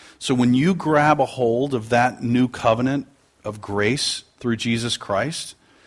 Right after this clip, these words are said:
you are actually taking into your own heart that which is eternal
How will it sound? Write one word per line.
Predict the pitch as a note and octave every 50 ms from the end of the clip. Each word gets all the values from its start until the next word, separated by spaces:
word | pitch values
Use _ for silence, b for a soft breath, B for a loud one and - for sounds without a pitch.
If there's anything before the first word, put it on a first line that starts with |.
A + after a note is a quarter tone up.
| b b b b b b b
you | b A2 B2+ D#3+ G3 F#3
are | F3 D#3+ C#3+ -
actually | C#3+ C#3 C#3+ D#3 - - - - D#3+ D3 D3+ D3+ D#3 D3 B B B B B B B B _ _ _ _
taking | - - - D3+ D#3+ D#3+ - E3 E3 D3+
into | C3+ C3 C#3 D3 D3 - - -
your | C3 A2 A2 B2 C#3+ D#3
own | D3+ D3 D3 D3 D3
heart | C#3 A#2+ - - A#2+ A2+ G#2 G2+ G#2 - - _ b b b b b b b b b
that | - F#2+ G#2 A#2 A#2 C3 B2+ -
which | B2+ B2 - -
is | A#2+ A2+ G2 G2+
eternal | G2 - - - A#2 A2 A2 C3 D#3+ F3